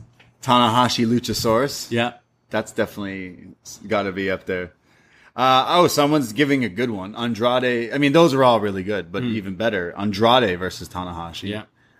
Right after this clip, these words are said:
Speaker 1: I'm pro-, they probably tangled maybe in New Japan at some point. But yeah, this is, this is pretty sweet. Um, to kind of mix things up and especially try different things and this Forbidden Door and all that stuff.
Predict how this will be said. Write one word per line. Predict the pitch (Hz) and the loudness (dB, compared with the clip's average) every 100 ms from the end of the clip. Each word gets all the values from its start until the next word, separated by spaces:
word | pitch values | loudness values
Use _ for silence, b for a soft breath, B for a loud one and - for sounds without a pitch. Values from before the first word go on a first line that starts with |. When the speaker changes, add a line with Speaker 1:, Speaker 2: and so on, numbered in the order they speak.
| _ - | _ -6
Speaker 1:
I'm | - 151 | -2 2
pro-, | 208 | 2
they | 175 208 | 4 4
probably | 247 214 127 | 4 2 0
tangled | 107 95 90 | -2 -4 -4
maybe | 92 95 113 139 - | -6 -6 -6 -8 -12
in | 107 | -10
New | 104 | -10
Japan | 95 98 104 104 | -8 -6 -6 -8
at | - | -10
some | 107 | -12
point. | - 110 113 | -10 -14 -8
But | 113 | -2
yeah, | 120 123 92 90 - | 4 4 4 0 -2
this | 175 | -2
is, | 165 135 | -2 -2
this | 175 170 | -2 -2
is | 147 | -6
pretty | 160 143 | -2 -2
sweet. | - 120 92 | -2 -2 -2
Um, | 82 113 110 104 98 _ _ _ _ _ _ | 2 2 2 -2 -8 _ _ _ _ _ _
to | - 156 | 2 2
kind | 156 165 | 4 2
of | 156 | 4
mix | 147 - - | 2 0 0
things | 156 143 | 0 4
up | 139 160 139 | 4 4 0
and | 117 | 0
especially | 113 - 127 127 120 107 98 _ _ _ _ _ _ _ _ | 0 -2 -4 0 -2 -2 -8 _ _ _ _ _ _ _ _
try | - 113 127 | -2 2 2
different | 123 117 120 - | 0 -2 -2 -2
things | 113 127 117 | -4 -4 -6
and | 107 | -4
this | 101 - - _ | -6 -8 -18 _
Forbidden | - 127 107 127 123 | -6 -2 2 2 2
Door | 110 110 117 123 123 117 | 2 2 2 2 2 0
and | 101 | 0
all | 107 107 | 0 2
that | 107 104 | 0 -2
stuff. | - 113 | -2 -2